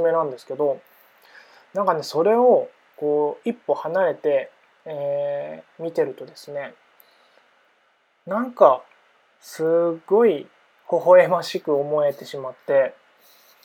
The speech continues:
今回ね、こんな質問を作ったんですけれども、まあ、子供が真剣にしてやってる姿を見て思うこととか感じること。そうだな。なんか応援したくなりますね。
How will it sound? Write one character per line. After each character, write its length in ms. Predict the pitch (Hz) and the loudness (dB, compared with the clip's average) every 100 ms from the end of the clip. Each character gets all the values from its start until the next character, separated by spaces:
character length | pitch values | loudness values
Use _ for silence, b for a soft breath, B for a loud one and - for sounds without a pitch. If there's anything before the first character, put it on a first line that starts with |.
| b b _ _ - | b b _ _ -14
今 180 | - 151 | -8 -6
回 200 | 131 151 | -4 -4
ね、 120 | 208 | -4
こ 140 | 202 147 | -4 -6
ん 120 | 147 | -4
な 280 | 143 139 135 | -4 -4 -6
質 180 | - | -12
問 200 | 143 135 | -8 -6
を 80 | 131 | -8
作 180 | - - | -10 -12
っ 20 | |
た 200 | 127 131 | -12 -10
ん 100 | 120 | -12
で 60 | 120 | -12
す 100 | - | -16
け 60 | 127 | -14
れ 80 | |
ど 60 | 123 | -12
も、 260 | 135 131 - _ _ _ b b b b b b b b - | -6 -8 -8 _ _ _ b b b b b b b b -20
ま 120 | - | -20
あ、 40 | 127 | -20
子 180 | - 127 | -18 -10
供 360 | 156 175 165 | -8 -2 -2
が 240 | 156 147 - - B B B | 0 -2 -2 -12 B B B
真 320 | - 156 156 | -8 -8 -6
剣 320 | 156 151 151 | -6 -4 -6
に 60 | 143 | -8
し 100 | - | -10
て 200 | 147 147 | -8 -6
や 120 | 139 | -8
っ 20 | |
て 140 | 139 143 | -6 -8
る 60 | |
姿 500 | - 147 139 - 127 | -6 -4 -4 -6 -8
を 60 | 127 | -8
見 120 | 127 | -12
て 240 | - 131 - B B | -10 -10 -12 B B
思 260 | 170 156 156 | -10 -6 -4
う 60 | 147 | -6
こ 120 | 135 | -12
と 120 | 135 | -12
と 100 | 135 | -10
か 140 | 135 | -10
感 260 | 131 139 143 | -8 -8 -6
じ 80 | 139 | -6
る 100 | 139 | -4
こ 140 | 143 | -6
と。 200 | 139 147 - - _ _ _ - | -4 -4 -6 -20 _ _ _ -20
そ 220 | 160 156 | -14 -14
う 40 | |
だ 100 | 151 | -14
な。 580 | 156 180 220 233 233 - _ B B B B B B _ | -14 -12 -12 -10 -10 -12 _ B B B B B B _
な 80 | 220 | -4
ん 20 | |
か 120 | 226 165 | 2 4
応 200 | 214 277 | 4 2
援 140 | 269 | 0
し 80 | - | -6
た 120 | 277 | -4
く 120 | 240 | -2
な 120 | 165 | 0
り 80 | 143 | -2
ま 140 | 127 - | -6 -14
す 120 | 147 | -8
ね。 200 | 190 | -8